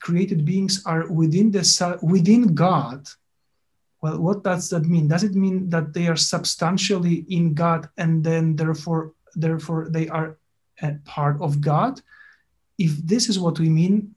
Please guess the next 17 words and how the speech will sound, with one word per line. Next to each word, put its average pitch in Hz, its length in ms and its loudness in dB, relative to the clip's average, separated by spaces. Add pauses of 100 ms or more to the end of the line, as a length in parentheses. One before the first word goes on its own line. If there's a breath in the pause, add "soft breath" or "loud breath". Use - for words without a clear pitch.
uh, 156 240 -4
we, 165 500 -4
Aquinas 160 460 -2
would 151 120 -2
never 147 240 2
agree 147 340 0
with 147 240 -2
that. - 200 -10 (580 soft breath)
And 160 160 0
the 160 80 0
work 185 420 0
of 160 300 -4
the 156 320 -4
Holy 196 380 -2
Spirit 160 540 -4 (320 soft breath)
will 170 300 2
be, 170 440 0